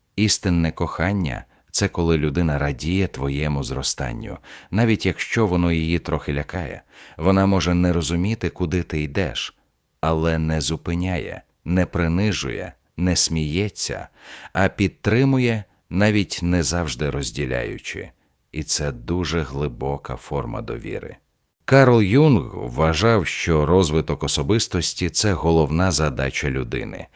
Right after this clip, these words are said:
а справжні стосунки — це ті, що цю задачу не ускладнюють, а підтримують. І коли поруч із кимось ти не боїшся ставати більше, це любов.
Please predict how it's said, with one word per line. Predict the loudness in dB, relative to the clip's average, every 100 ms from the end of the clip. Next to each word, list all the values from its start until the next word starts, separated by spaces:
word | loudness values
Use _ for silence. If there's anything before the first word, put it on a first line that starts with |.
| -20 -18 -6
а | 0 0
справжні | 2 2 2 0 -2
стосунки — | 0 0 0 2 2 0 -10 -10 _ _
це | 0 0
ті, | 2 -2
що | -2 0 0
цю | 2 2
задачу | 2 2 0 0 2
не | 4 4
ускладнюють, | 2 0 0 2 2 -2 -10 -12 -14 _
а | -10
підтримують. | -4 -4 -2 2 2 2 -6 -12 -20 _ -18 -16 -2
І | 2
коли | 6 6 6
поруч | 4 4 6 4 0
із | 0 -2
кимось | 2 2 2 0 -6
ти | -2 2 4
не | 2
боїшся | 2 2 4 2 0 0
ставати | 0 0 0 -2 -4
більше, | 0 0 0 -2 -4 -8 _ _ _
це | -2 2 2
любов. | 0 -2 -6 -6